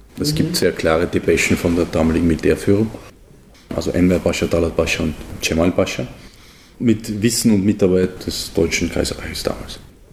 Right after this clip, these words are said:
Speaker 1: Das gibt es sehr wohl. Es ist auch interessant, dass in der frühen türkischen Geschichte, also der Republiksgeschichte, also eigentlich noch sogar in der Übergangsphase, Atatürk selbst den Genozid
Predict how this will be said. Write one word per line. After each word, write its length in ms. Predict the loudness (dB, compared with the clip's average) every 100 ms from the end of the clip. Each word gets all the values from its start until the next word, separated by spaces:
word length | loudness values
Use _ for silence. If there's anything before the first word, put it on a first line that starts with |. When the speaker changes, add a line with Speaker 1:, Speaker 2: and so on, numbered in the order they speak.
| -20 -20 -20 -6
Speaker 1:
Das 200 | -2 -2
gibt 240 | -2 -8 -8
es 380 | -8 -10 -10
sehr 200 | -2 -2
wohl. 400 | -2 -2 0 -2 -6 -14 -20 -20 -20 -20 -8
Es 160 | -6 -4
ist 160 | 0
auch 100 | 2
interessant, 640 | 2 2 0 0 2 0 -2 0
dass 460 | 0 0 -6 -8 -14 -4
in 140 | 0
der 100 | 0
frühen 720 | -2 -8 -10 0 4 4 2 2
türkischen 320 | 0 0 -2
Geschichte, 420 | 0 0 -2 -8 -10 -14 -4
also 180 | -4 -2
der 140 | -2 0
Republiksgeschichte, 960 | -2 0 0 0 -2 0 0 0 -2 -4 -8 -20 -20 -18 -8
also 140 | -4 0
eigentlich 220 | 0 0
noch 120 | -2
sogar 200 | -2 0
in 80 | 0
der 80 | 0 -2
Übergangsphase, 720 | 0 2 2 0 -2 -4 -4 -8 -10 -20 -20 -20 -20 -20 -20 -12
Atatürk 500 | -6 -2 -2 2 2
selbst 840 | 2 2 6 6 4 -2 -2 -4 -6 -14 0
den 200 | 2 2
Genozid 500 | 2 4 4 2 -2